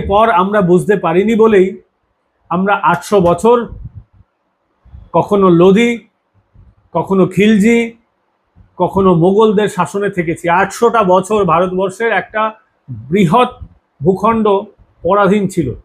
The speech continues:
লোদি, খিলজি আর মোগলদের আন্ডারে।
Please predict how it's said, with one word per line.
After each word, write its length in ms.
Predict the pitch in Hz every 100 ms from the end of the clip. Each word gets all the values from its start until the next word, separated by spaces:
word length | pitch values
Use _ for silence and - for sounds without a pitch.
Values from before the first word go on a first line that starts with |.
| _ _ - - _ _ -
লোদি, 300 | 147 190 214 202
খিলজি 400 | 196 202 170 214 190 - - _ _ _ _ _ _ _ _ _ _ _
আর 100 | 143 151
মোগলদের 480 | 180 196 208 185 165
আন্ডারে। 340 | 147 123